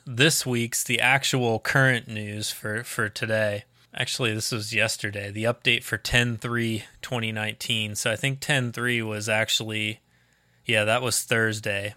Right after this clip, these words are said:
but they didn't post this until today. Um, were you online, like, for the reset yesterday on Thursday?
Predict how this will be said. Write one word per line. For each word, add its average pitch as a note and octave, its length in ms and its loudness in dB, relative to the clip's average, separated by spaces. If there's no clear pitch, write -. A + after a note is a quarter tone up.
but A2+ 120 -4
they A2+ 120 0
didn't A#2+ 320 0
post - 360 0
this A2 220 -4
until G#2+ 300 -6
today. G#2 480 -4
Um, G#2+ 460 0
were C3 140 2
you F3 180 2
online, C#3 880 2
like, B2+ 240 0
for C#3 160 -2
the B2 100 0
reset A#2 460 0
yesterday B2+ 640 0
on A2 200 -6
Thursday? A#2 580 0